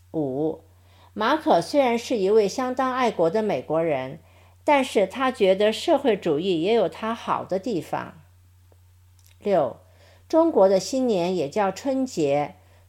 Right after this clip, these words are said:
春节的时候，中国人都放三天的假。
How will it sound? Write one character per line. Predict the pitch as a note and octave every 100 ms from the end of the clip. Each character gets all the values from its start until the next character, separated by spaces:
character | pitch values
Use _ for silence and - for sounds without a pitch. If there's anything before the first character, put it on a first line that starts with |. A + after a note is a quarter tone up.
| -
春 | E4+ D#4+
节 | D#4+ F#3+ E3
的 | G3+
时 | - D3+
候， | D#3 F#3+ D3+ C3 - _ -
中 | D4 D4
国 | A#3+
人 | F3+ F#3+
都 | A#3
放 | A#3 A#3 F#3+
三 | A#3+ A#3+
天 | C4 A#3+
的 | A3
假。 | D#3+ G#3 D#3 A2+